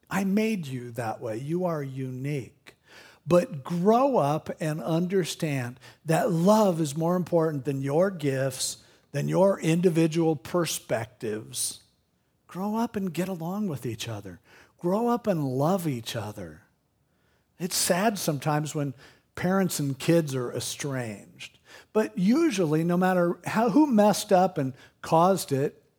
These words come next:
eventually, if you just calm down and be loving,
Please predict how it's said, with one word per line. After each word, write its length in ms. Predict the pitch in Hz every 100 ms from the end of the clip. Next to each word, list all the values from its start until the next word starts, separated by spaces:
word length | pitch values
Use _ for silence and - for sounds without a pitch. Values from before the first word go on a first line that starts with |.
| _ _
eventually, 840 | 214 196 220 285 262 196 151 160 180
if 160 | 147
you 120 | 156 143
just 400 | 277 247 - - _ _ _ _ _
calm 380 | - 175 214 175
down 460 | 147 160 196 196 147
and 200 | 131 127
be 180 | 175
loving, 720 | 160 139 156 196 147 139 147